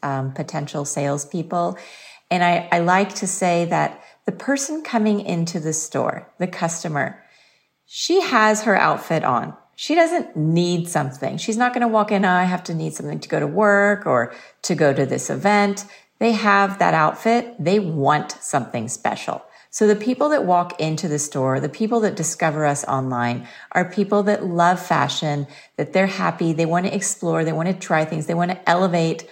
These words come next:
whatever basics that they have. Because to be truthful, like, you and I could just show up in the same printed dress, but there is no way we're both gonna have the same headbands, the same earring, the same handbags, the same sunglasses, and the same belt.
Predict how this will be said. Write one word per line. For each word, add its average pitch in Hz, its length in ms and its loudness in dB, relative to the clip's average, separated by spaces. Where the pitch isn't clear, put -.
whatever 165 320 2
basics 156 540 0
that 165 160 -4
they 151 160 -2
have. 175 540 0
Because 214 440 0
to 208 100 -6
be 226 120 2
truthful, 254 520 0
like, 214 380 0
you 190 260 2
and 247 100 4
I 226 120 4
could 220 180 -2
just 185 320 -2
show 196 240 2
up 180 220 2
in 165 80 0
the 156 80 -2
same 151 500 -2
printed - 360 -2
dress, - 480 -2
but 190 140 0
there 226 100 6
is 233 200 2
no 190 260 4
way 151 420 4
we're 190 120 2
both 165 300 2
gonna 170 140 -2
have 143 360 -2
the 165 40 -8
same 160 220 -4
headbands, 143 500 -2
the 147 80 -6
same 160 240 -4
earring, 139 300 -2
the 135 80 -2
same 135 260 -4
handbags, 120 540 -4
the 135 80 -8
same 120 240 -6
sunglasses, 120 760 -4
and 139 120 -2
the 123 60 -2
same 127 220 -4
belt. - 340 -4